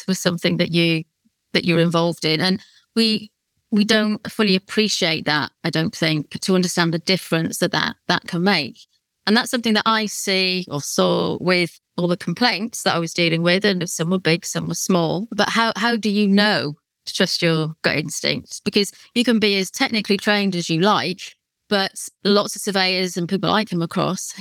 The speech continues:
don't feel good enough, the whole imposter part. So how do we all sort of bring that technical ability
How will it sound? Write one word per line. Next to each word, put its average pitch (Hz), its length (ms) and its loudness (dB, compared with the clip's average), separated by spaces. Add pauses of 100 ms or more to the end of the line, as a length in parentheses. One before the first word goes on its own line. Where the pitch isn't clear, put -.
don't 180 220 2
feel 170 200 0
good 180 240 2
enough, 175 420 0 (240)
the - 80 0
whole 175 260 2
imposter 180 580 0
part. 170 500 0
So 208 520 -2
how 214 300 0
do 214 160 0
we 202 120 4
all 196 180 2
sort 190 140 -4
of 180 60 -4
bring 196 220 4
that 175 260 0
technical 175 920 0 (240)
ability 175 800 2